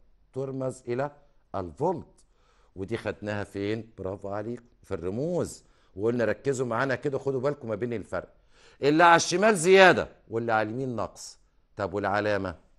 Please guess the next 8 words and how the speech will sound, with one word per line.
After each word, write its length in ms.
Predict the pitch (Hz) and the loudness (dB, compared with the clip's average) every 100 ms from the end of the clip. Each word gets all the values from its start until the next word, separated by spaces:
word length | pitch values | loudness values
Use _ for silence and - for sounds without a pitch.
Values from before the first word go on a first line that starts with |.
| _ - | _ -10
هنا 260 | 90 127 | -4 -2
تيار 640 | 123 117 110 113 113 117 - _ _ _ | -2 -4 -2 0 0 0 -6 _ _ _
وهنا 420 | 80 76 90 101 110 _ 95 | -10 -8 -6 -8 -12 _ -10
فولت. 380 | 151 147 _ _ _ _ _ _ _ _ _ _ _ - | -8 -8 _ _ _ _ _ _ _ _ _ _ _ -14
دي 180 | 80 104 | -4 -2
إحدى 240 | 98 92 | -2 -6
أشكال 280 | 90 - 113 | -8 -6 -6
الامتحانات، 800 | 113 107 113 117 139 202 156 - | -6 -8 -8 -2 2 2 0 -6